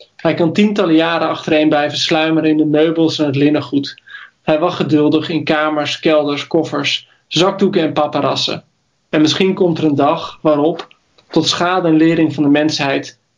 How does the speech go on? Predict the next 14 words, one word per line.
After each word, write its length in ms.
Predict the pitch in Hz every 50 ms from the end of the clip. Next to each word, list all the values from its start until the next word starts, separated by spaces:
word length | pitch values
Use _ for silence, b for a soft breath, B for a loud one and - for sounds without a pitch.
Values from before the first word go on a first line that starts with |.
| _
de 120 | - 196 139
pest 280 | 131 175 175 175 175
zijn 160 | - 165 151 135
ratten 280 | 135 147 151 - 147 135
werkt 360 | 139 135 139 - - - - _ _
om 120 | - 165 160
ze 100 | 147 135
te 100 | 131 156
laten 280 | 156 143 143 139 135
sterven 500 | - - - 165 151 147 143 131 147 143
in 100 | 151 151
een 80 | 143 131
gelukkige 420 | 131 147 147 156 147 139 131 -
stad. 380 | - - - - - - -